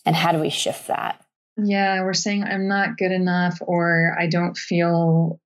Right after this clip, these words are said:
Speaker 2: there's just that negative energy of, <laughs> "I can't, I'm not good enough, I don't deserve this,"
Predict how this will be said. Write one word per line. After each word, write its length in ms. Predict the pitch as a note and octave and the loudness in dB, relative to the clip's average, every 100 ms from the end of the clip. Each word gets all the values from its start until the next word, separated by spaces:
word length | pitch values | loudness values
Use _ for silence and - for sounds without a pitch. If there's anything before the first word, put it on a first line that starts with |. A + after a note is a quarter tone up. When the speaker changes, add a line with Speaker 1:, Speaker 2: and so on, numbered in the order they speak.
| _ _ _ _ _ | _ _ _ _ _
Speaker 2:
there's 1400 | - - - - - - - - - F#3 F#3+ G3+ G#3 G3+ | -10 -10 -10 -6 -2 0 0 2 0 0 2 4 2 2
just 200 | A3 - | 0 0
that 180 | G3 F#3 | -2 0
negative 640 | F#3 F#3 F#3 G3 F#3+ F3 - - | 0 0 -2 0 -2 -2 -6 -4
energy 760 | F3 F#3 E3+ D#3+ D#3+ D#3 D#3+ - | 0 2 2 2 4 4 2 0
of, 340 | D#3+ D#3 D3+ - - - - | 0 2 0 -2 -6 -6 -2
<laughs> 760 | C#4 C4 - A#3+ _ _ _ - | -2 -2 -4 -8 _ _ _ -4
"I 120 | G3 | -2
can't, 540 | F#3 - A3+ A3 A3 G#3+ - - _ - | 0 0 0 2 0 0 -4 -8 _ -4
I'm 100 | F#3 | -2
not 220 | F3 E3+ | -2 0
good 140 | G#3+ | 2
enough, 520 | G#3+ G3+ F#3+ F3+ E3 - - | 2 2 0 -2 -6 -10 -4
I 60 | |
don't 160 | F3 F3 | -2 0
deserve 480 | E3+ E3 G3+ G3+ F3 | 0 2 2 2 0
this," 360 | F3 E3+ E3 | 0 0 -2